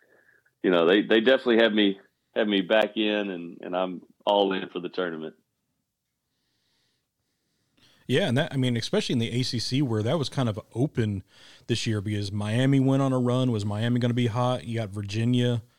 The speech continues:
Speaker 2: uh, still, you know, doing Virginia stuff. Um, they, but, like, the, the weird thing was, you know, they didn't show, at least up here in Arkansas, they didn't show a lot of Duke games, and I, because for the,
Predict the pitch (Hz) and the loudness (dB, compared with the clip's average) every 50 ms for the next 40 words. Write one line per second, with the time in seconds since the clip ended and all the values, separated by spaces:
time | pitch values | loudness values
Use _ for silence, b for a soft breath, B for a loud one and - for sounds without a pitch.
0 | _ _ _ _ _ _ _ _ - 113 110 107 104 101 98 101 - - - - | _ _ _ _ _ _ _ _ -8 -6 -4 -4 -4 -4 -6 -10 -12 -12 -12 -8
1 | - - 117 113 117 113 113 113 110 104 - _ 123 110 104 104 104 101 98 98 | -4 -2 0 0 0 0 0 -2 -4 -6 -8 _ -6 -6 -4 -4 -6 -8 -10 -14
2 | - _ _ _ 117 113 110 110 104 98 107 95 98 110 110 117 120 117 113 - | -20 _ _ _ -4 -2 -2 -2 -4 -4 -6 -6 -4 -2 0 2 2 0 0 -2
3 | - 123 120 120 117 - - _ b b b b b b b b b 127 120 110 | 0 0 2 2 0 -2 -6 _ b b b b b b b b b 0 2 2
4 | 107 110 110 - - 143 147 - 147 139 135 147 143 131 139 135 120 123 131 - | 2 -2 -4 -4 -4 -4 -4 -4 -4 -2 -2 -2 0 0 -2 -2 0 -2 -2 -4
5 | - 135 139 131 127 117 117 123 139 170 196 170 - 156 135 123 120 117 117 113 | -4 -4 -2 0 0 0 2 2 2 2 2 0 -2 -2 0 0 0 0 0 0
6 | 113 110 107 104 - 123 113 113 107 104 98 101 98 - _ _ 117 117 131 135 | 0 -2 -2 -4 -6 -6 -4 -4 -4 -4 -6 -8 -12 -18 _ _ -6 -2 0 0
7 | 151 190 156 - - - 151 139 131 120 - 139 151 143 - 117 120 107 - - | 0 0 -2 -4 -4 -2 0 0 0 0 0 0 0 0 0 -4 -8 -6 -4 -2
8 | 135 131 113 104 110 127 123 117 107 - 113 98 95 104 120 120 127 110 - - | -2 0 0 0 -2 -2 -2 -4 -4 -4 -4 -4 -4 -2 -2 -2 -2 -4 -6 -6
9 | - 127 117 113 113 110 107 107 - - _ _ _ _ _ - 117 113 107 107 | -4 -2 -2 -2 -2 -2 -2 -4 -6 -10 _ _ _ _ _ -12 -10 -8 -6 -6
10 | 107 104 110 123 131 117 - _ 120 120 113 98 98 101 98 117 117 123 - 131 | -4 -2 -2 -2 -4 -6 -8 _ -8 -8 -8 -8 -8 -8 -6 -4 -6 -6 -6 -6
11 | 139 143 147 156 170 175 180 180 180 170 - - _ b b b b b b b | -4 -4 -2 -2 -4 -4 -4 -6 -6 -8 -10 -12 _ b b b b b b b
12 | b b 107 113 110 107 104 101 107 113 120 120 123 117 113 110 107 - - - | b b -6 -4 -4 -4 -4 -6 -8 -8 -4 -2 0 0 0 -2 -4 -6 -10 -10
13 | - 123 113 110 107 110 | -8 -6 -4 -4 -4 -4